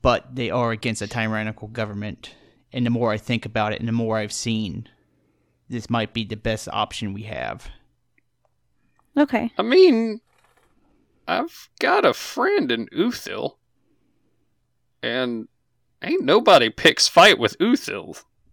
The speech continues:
Speaker 3: Uthil is the, uh, gnomish kingdom that created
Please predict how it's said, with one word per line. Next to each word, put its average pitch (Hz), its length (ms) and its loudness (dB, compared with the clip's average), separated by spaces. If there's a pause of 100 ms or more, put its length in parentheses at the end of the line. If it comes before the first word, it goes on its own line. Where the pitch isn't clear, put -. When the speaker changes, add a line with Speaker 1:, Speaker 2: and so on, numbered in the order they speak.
(580)
Speaker 3:
Uthil 151 460 8 (240)
is 120 260 2
the, 107 320 0
uh, 98 340 0
gnomish 107 440 0
kingdom 104 400 2
that 98 180 -2
created 98 800 -2